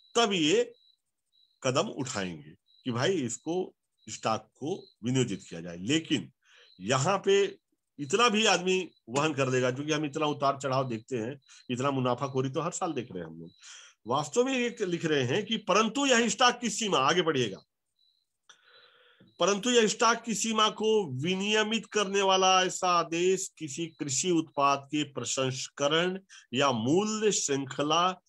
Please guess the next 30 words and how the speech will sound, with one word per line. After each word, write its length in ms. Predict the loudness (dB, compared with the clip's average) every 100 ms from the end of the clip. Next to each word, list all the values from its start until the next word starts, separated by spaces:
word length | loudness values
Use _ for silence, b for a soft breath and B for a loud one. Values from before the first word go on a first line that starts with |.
| _
सहभागी 760 | -4 0 0 2 2 2 0 -6
को 340 | -4 -2 0
लागू 440 | 2 0 0 -2
नहीं 420 | -2 -4 -2 -4 -4
होगा। 600 | -6 -6 -2 -2 -4 -14 _ _ _ B B B B B 0
ऐसे 360 | 0 2 4
व्यक्ति 380 | 4 4 0 -8
की 240 | -4 -2 -2
स्टॉक 540 | -2 0 2 2 -2
सीमा 400 | -4 0 2 0 -2 _
संस्करण 680 | -4 -2 -2 -2 -2 -2
की 340 | -8 -4 -2 -2 B B _
प्रतिष्ठापित 840 | -4 -2 -2 -4 -2 0 0 -2 -6
समग्र 680 | -8 -6 -2 0 2 0 -2
ऊपरी 320 | -4 -4 -4 -4
सीमा 500 | -4 -4 -2 -2 -4 B B B -2
या 500 | 0 2 2 -2 -8 _ _ -6
किसी 260 | -2 0
निर्यातक 580 | 0 2 2 2 0 -4
की 120 | -6
दशा 340 | -4 -2 -2 -2
में 180 | -4
निर्यात 520 | -4 -4 0 0 0 -4
की 80 | -4
मांग 280 | -4 -4 -8
से 200 | -10 -10
अधिक 320 | -8 -10 -10
नहीं 240 | -8 -8
होती 260 | -12 -16 -20
है। 140 | -20